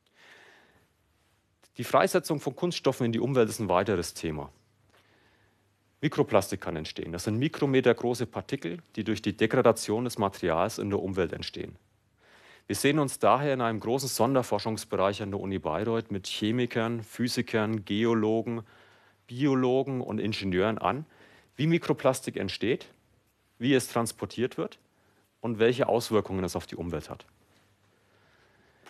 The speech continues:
Wir sind schon sehr weit gekommen und sind bereits jetzt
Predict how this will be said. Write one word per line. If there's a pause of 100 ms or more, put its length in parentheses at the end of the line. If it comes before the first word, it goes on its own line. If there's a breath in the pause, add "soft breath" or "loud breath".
(500 soft breath)
Wir
sind
schon
sehr
weit
gekommen
und
sind
bereits
jetzt